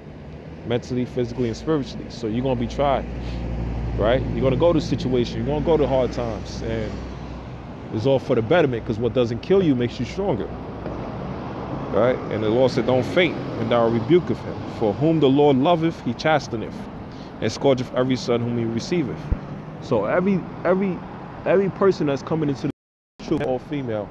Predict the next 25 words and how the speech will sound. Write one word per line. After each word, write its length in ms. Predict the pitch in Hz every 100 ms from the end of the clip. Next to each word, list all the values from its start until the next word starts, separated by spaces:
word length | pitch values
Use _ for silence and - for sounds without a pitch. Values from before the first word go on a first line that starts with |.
| - - - - - -
the 60 | 107
Lord 280 | 104 139 151
is 80 | -
gonna 180 | 131
test 260 | 117 131 -
them. 100 | - - - - - - - - - - - -
There 100 | 113
ain't 140 | 143
gonna 140 | 147 151
be 100 | 160
no 160 | 147
easy 280 | 127 147 147
walk, 260 | 139 123 117 - - - - - - - - - -
right? 280 | 101 117 120 - - - - - -
Ain't 160 | 117
nothing 220 | 139 147 139
gonna 140 | 143
be 80 | 139
given 380 | 135 135 135 131
to 100 | -
you 220 | 139 131 -
in, 200 | 131 123 110
uh, 200 | 110 98
easy 580 | 139 143 123 131 135 123
or, 300 | 107 104 98